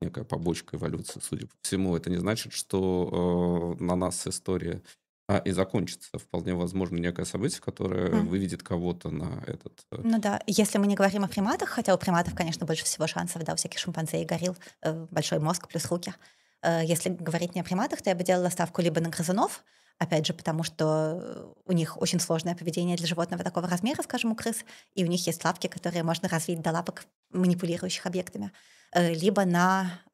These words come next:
Speaker 2: осьминогов, по тем же причинам. У них для существа их биологического вида, э, очень классный мозг,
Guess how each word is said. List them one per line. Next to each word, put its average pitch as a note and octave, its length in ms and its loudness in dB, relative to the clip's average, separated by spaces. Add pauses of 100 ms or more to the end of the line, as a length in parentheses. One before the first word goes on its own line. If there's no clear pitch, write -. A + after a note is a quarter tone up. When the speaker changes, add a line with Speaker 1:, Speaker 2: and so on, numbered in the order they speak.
Speaker 2:
осьминогов, F#3 640 2 (340)
по F3 80 0
тем F3 140 4
же D#3+ 80 0
причинам. D#3+ 440 -2
У - 20 -2
них E3+ 220 -2
для F3 420 0 (100)
существа - 500 -2
их E3+ 100 -2
биологического F3 560 0
вида, F3 260 -2 (320)
э, E3+ 140 6
очень F#3 320 2
классный F3 300 -2
мозг, C4+ 280 2